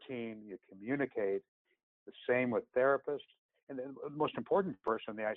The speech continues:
C U is usually the ward clerk. And that person is also just as important. So as a leader, I think you don't micromanage. You get good people,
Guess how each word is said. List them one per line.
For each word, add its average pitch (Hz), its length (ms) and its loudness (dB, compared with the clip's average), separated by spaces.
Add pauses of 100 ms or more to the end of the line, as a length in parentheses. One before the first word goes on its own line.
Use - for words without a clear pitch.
C 120 60 -6
U 120 100 0
is 113 60 -4
usually 139 280 -2
the 131 100 0
ward 190 280 2 (100)
clerk. 98 140 -6 (880)
And 131 320 -6 (360)
that 143 260 2
person 123 580 -6 (160)
is 107 120 -12 (360)
also 139 300 0
just 107 300 -6
as 92 80 -18
important. 101 420 -6
So 127 160 4 (220)
as 123 100 -2
a 143 60 4
leader, 131 580 4 (1040)
I 151 240 4
think 107 200 -12 (100)
you 107 80 -14
don't 120 220 -6
micromanage. 101 720 -8 (600)
You 98 100 -14 (100)
get 131 200 -4
good 120 200 -4
people, 101 580 -4